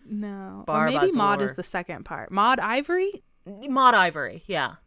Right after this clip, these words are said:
Speaker 2: Because it's, like, the ivory piano keys or whatever.
Speaker 1: Yes, she has a cousin named Maud Ivory who, uh, has been said in the first two parts that once Maud hears a song,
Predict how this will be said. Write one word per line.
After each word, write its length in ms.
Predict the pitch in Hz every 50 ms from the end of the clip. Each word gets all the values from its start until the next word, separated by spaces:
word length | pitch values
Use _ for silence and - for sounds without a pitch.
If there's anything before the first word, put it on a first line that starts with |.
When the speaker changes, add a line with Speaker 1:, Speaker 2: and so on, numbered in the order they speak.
| _ _ -
Speaker 2:
Because 380 | 208 196 - 214 180 156 - -
it's, 220 | 190 - - -
like, 200 | 180 165 - - -
the 120 | 190 185
ivory 340 | 156 180 180 170 170 170 156
piano 280 | - - 180 156 143 143
keys 280 | 135 - 147 117 113 -
or 80 | - 139
whatever. 340 | 127 - - - - 202 _ _ -
Speaker 1:
Yes, 260 | 226 180 - - -
she 160 | - - 254 277
has 200 | 294 302 311 302
a 60 | 262
cousin 320 | - 254 240 233 254 233 214
named 160 | 190 190 185
Maud 220 | 185 180 180 180 -
Ivory 480 | - 175 180 185 180 180 180 175 175 170
who, 260 | 196 190 180 180 175 - - - - - - - - -
uh, 300 | - 190 185 180 175 - -
has 260 | - 254 - 220 226
been 200 | - 311 294 285
said 200 | 285 381 381 392
in 100 | 403 330
the 60 | 269 -
first 360 | - 226 220 220 - - - _ _ _ _ -
two 180 | - 262 247 214
parts 360 | - - 220 220 214 196 -
that 260 | - 190 165 - -
once 320 | 202 233 269 330 349 - 254
Maud 400 | 233 202 185 190 190 185 196 202
hears 460 | - - - 202 - 175 190 196 196
a 40 | 190
song, 540 | - - - 185 180 180 180 185 185 196 202